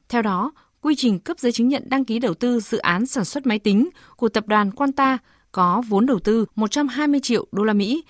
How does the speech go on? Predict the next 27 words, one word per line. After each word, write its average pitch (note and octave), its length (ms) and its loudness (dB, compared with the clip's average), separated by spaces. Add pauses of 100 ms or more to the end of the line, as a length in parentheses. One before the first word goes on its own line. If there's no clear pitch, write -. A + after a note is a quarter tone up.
(240)
được A#3+ 160 0
thực A3+ 140 -2
hiện A#3 240 2
hoàn G3+ 180 -2
tất E4+ 180 -2 (200)
chỉ G3 200 -2
trong A3 440 -2
một F3+ 240 0
ngày D#3+ 140 0
rưỡi E3 220 0 (380)
và A3+ 340 4
chỉ G#3 260 -4
sau C#4 280 2
mười G#3+ 220 0
lăm C4+ 200 -2
ngày G#3+ 240 0 (100)
ký G3+ 260 0
thỏa A#3+ 120 -2
thuận G3 220 -2 (120)
phát D4+ 200 -4
triển G3 220 2
dự - 140 -8
án. E3 240 0 (720)
Ông G#3 220 0
Đỗ G3+ 140 2
Ngọc B3 280 0
Hòa, F3+ 340 0